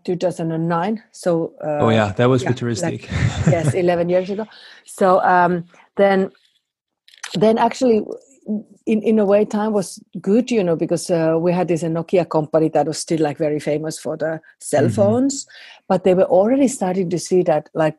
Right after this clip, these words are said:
Speaker 1: you know, things are changing, and they were kinda, like, getting rid of the people who were the, like, the early developers. So, for example, we got the guy to the team who had been designing the whole charging system for the first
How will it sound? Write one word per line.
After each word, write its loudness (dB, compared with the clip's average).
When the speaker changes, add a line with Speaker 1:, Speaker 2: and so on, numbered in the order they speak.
Speaker 1:
you 0
know, 0
things -4
are -6
changing, -2
and -6
they 2
were 2
kinda, 2
like, 2
getting -2
rid 2
of -4
the -6
people -2
who -2
were 2
the, 0
like, -6
the -4
early -2
developers. -4
So, -2
for 2
example, -2
we 0
got -2
the -2
guy 0
to 2
the -2
team 0
who -2
had -4
been -2
designing -2
the -2
whole 2
charging -6
system -8
for -4
the -6
first -2